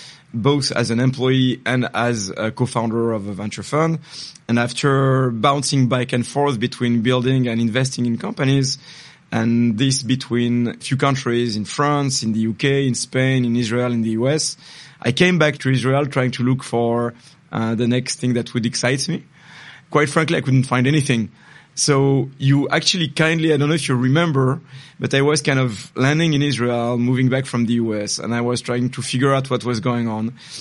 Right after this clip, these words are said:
And you kindly invited me to, to spend some time at, uh, Samsung Next,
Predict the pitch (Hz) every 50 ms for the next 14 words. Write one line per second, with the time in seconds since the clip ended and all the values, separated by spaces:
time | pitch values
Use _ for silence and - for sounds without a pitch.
0 | - - - - - - _ - 120 120 120 131 120 - - - - 131 135 135
1 | 156 147 156 160 160 160 143 131 139 139 160 160 170 143 131 139 139 135 - -
2 | 135 127 123 123 120 - - - 131 - - - 160 156 143 135 - 143 135 135
3 | 147 143 147 147 147 135 - - 127 127 127 135 - 135 127 127 127 127 123 127
4 | 131 - 131 131 - - 143 170 214 214 - - - - -